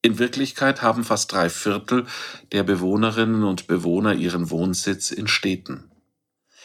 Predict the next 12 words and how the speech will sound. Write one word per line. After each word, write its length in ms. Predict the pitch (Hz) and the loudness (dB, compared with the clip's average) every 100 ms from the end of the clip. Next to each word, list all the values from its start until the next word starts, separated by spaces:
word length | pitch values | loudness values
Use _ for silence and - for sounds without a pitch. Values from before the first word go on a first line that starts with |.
| - - - | -20 -18 0
Im 120 | 117 | 4
Jahr 200 | 123 127 | 4 4
zweitausendsechzehn 1160 | - 117 117 123 - 107 98 101 - - 117 101 | 2 2 4 0 2 2 2 0 -4 -2 0 4
lebten 460 | 104 101 - 107 | 2 2 -2 0
dort 380 | 101 90 107 - - - - | 2 0 -2 -6 -14 -14 -6
siebenhundertvierzigtausend 1900 | - 123 117 110 104 95 - - 110 110 - 113 - 90 87 98 101 98 - | 4 4 4 4 4 2 0 -2 -2 0 -4 -4 -4 0 2 2 -2 -4 0
Menschen, 580 | 90 85 - - - _ _ _ _ _ - | 2 2 0 -4 -8 _ _ _ _ _ -6
dreihunderttausend 1300 | 92 98 120 127 113 113 101 85 104 - 104 - - 80 | 2 4 6 4 2 0 2 2 2 0 -2 -2 -2 -2
davon 380 | - 87 98 | -2 -2 -4
allein 500 | - 85 85 85 87 | -4 -2 0 0 -4
in 240 | - 85 - | -4 -8 -2
Anchorage. 880 | 87 - 80 78 71 - - - | -4 0 -2 -2 -6 -6 -6 -8